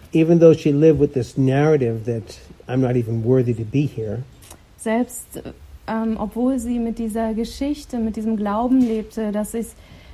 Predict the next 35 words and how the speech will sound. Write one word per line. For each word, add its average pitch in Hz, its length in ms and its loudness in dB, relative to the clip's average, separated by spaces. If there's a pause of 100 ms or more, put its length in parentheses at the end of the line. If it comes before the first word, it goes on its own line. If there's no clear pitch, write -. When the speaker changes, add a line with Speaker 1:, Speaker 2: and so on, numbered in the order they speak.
Speaker 2:
ich 226 160 -6
bin 247 240 4
nicht 254 180 2
mal 226 200 -2
wert, 214 200 -2
hier 269 280 -2
zu - 180 -10
sein. 196 460 -6 (160)
Speaker 1:
She - 160 -2
realized 160 680 6
in 147 100 2
the 139 60 4
retreat 131 520 2 (340)
that 131 140 0 (180)
actually 135 480 0
her 135 80 2
entire 139 560 2 (360)
professional 147 600 2
career, 143 480 4
she - 180 -8
was 127 160 0
a 131 40 0
nurse 147 400 2
midwife 143 520 2
and 147 80 -4
she 165 160 -4
helped 156 280 -4 (120)
give 131 280 -2
birth 175 300 2
to, - 60 -8
like, 120 140 -4 (100)
thousands 131 480 -4
of 180 140 -6
babies. 226 540 -4
Speaker 2:
Hm. 214 400 -4